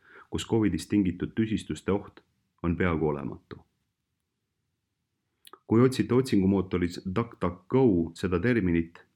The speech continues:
ilmub aga doktor Malone'i artikkel koheselt. Erinevalt Google'ist ei manipuleerinud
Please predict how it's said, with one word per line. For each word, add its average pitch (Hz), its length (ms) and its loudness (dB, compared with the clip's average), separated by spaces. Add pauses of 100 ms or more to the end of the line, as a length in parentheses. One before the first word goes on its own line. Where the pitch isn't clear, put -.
(120)
ilmub 104 380 2
aga 98 140 0
doktor 110 280 -2
Malone'i 110 400 4
artikkel 107 400 -2
koheselt. - 640 -8 (1040)
Erinevalt 95 460 2
Google'ist - 580 0 (160)
ei 95 80 4
manipuleerinud 104 960 2